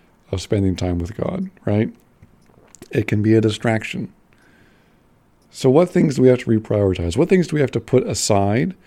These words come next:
I'm not saying you have to get rid of all these things necessarily. Some things you might have to do, right? If, like, you know, drugs, alcohol, pornography,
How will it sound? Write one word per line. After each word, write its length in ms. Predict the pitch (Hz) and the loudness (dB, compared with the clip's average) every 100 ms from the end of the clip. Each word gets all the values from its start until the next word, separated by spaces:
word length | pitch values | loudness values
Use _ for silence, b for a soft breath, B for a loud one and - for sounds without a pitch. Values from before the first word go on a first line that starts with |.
| b b - | b b -4
I'm 60 | 117 | -4
not 80 | |
saying 160 | 107 113 | 0 2
you 60 | 107 | 2
have 80 | - | 0
to 80 | |
get 160 | 104 95 | 0 0
rid 460 | 90 90 95 139 220 | 0 -2 6 6 8
of 100 | 110 | 8
all 160 | 95 | 8
these 200 | 95 92 | 6 4
things 340 | - 98 92 95 | 0 0 -2 -2
necessarily. 800 | 117 - 90 - 87 90 110 120 b b b b b | -4 -4 -6 -6 -6 -4 -6 -8 b b b b b
Some 280 | - 101 107 | -6 -2 0
things 300 | 110 120 117 | 4 4 4
you 60 | |
might 200 | 120 120 | 2 2
have 180 | 123 127 | 0 -4
to 80 | - | -2
do, 380 | 127 190 151 151 - b b b b _ _ _ | 2 2 2 -2 -14 b b b b _ _ _
right? 320 | 98 104 127 | 0 2 2
If, 220 | - - | -2 -4
like, 140 | 98 92 | -4 -2
you 80 | 90 | -2
know, 200 | 87 101 | -2 -4
drugs, 480 | - 98 107 104 | 0 2 2 0
alcohol, 540 | 101 98 101 95 101 98 | -2 -2 -2 -2 0 0
pornography, 640 | 92 95 98 98 107 104 | 0 0 0 -4 -6 -8